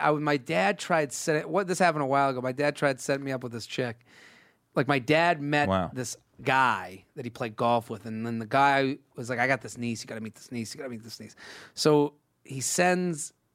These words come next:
Speaker 1: a picture. I'm like, "Yeah, she's cute, whatever," and then, like, ends up getting her number. And it turns into, and I, I know I'm not doing this story justice, but I'm trying to leave out as, it turned into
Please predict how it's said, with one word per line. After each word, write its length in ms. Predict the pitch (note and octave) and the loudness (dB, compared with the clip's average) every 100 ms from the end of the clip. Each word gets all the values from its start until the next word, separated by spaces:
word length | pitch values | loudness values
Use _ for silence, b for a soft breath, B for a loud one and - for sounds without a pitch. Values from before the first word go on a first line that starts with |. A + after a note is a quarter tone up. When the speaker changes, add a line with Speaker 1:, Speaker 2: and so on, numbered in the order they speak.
| - | -8
Speaker 1:
a 80 | - | -2
picture. 320 | G3+ A#3 G#3+ | 2 4 4
I'm 60 | G3+ | 2
like, 140 | G3+ | 2
"Yeah, 60 | C4 | -2
she's 200 | - - | -4 -8
cute, 340 | - - B3+ | -8 -2 -2
whatever," 320 | A3 G#3 G#3 F#3 | 0 2 2 0
and 120 | F3 | 0
then, 160 | F3 | 0
like, 180 | D#3 C#3+ | 2 0
ends 220 | C#3+ C#3 | 0 -2
up 100 | B2+ | -2
getting 200 | A#2+ B2 | -2 -2
her 60 | A#2+ | 0
number. 380 | C3+ E3+ E3 D#3 b b b b _ | 2 2 4 0 b b b b _
And 260 | D3+ D3 D3 _ _ _ _ _ _ - | 0 0 -2 _ _ _ _ _ _ -2
it 160 | E3 | 0
turns 480 | - - E4+ F#4 F3+ | 2 4 6 4 4
into, 560 | G#3+ G#3 - A#2 G2+ - - | 4 2 -2 -8 -10 -12 -2
and 120 | D3+ | 2
I, 220 | E3+ E3 - | 2 0 0
I 100 | D#3 | 2
know 140 | G3 | 2
I'm 60 | G#3 | 2
not 180 | G3 C#3+ | 2 2
doing 200 | E3+ D#3+ | 2 2
this 120 | C#3+ | -2
story 380 | - D#3+ D3 B2+ | 0 2 4 2
justice, 520 | C#3 C3+ - D#3+ - B B B B B _ | 0 -2 0 -2 -2 B B B B B _
but 120 | C#3+ | 2
I'm 120 | C3+ | 2
trying 320 | - F#3 F3+ | -2 2 2
to 140 | E3 C3 _ - | 2 0 _ -8
leave 280 | D#3 C#3 C3+ | 2 4 6
out 160 | C3+ | 4
as, 100 | C3+ C#3 _ - | 2 -2 _ -6
it 160 | C#3+ | -4
turned 340 | - D4 E4 A3+ | 2 2 4 2
into 480 | A3+ - B2 G2+ | 2 -2 -8 -10